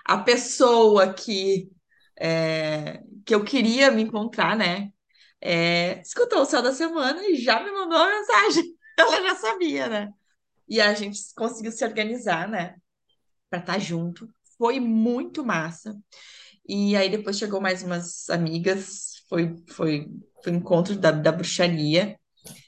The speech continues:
E, e foi muito legal, sabe por quê? Porque a gente tava falando exatamente isso, sabe, Jéssica? Uma coisa que elas estavam comentando do nosso, do nosso, das nossas parcerias, eu e tu,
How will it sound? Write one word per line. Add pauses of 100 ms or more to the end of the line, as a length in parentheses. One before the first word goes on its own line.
(160)
E,
e
foi
muito
legal,
sabe
por
quê?
Porque
a
gente
tava
falando
exatamente
isso,
sabe,
Jéssica? (320)
Uma
coisa
que
elas
estavam
comentando
do
nosso,
do
nosso,
das
nossas
parcerias,
eu
e
tu,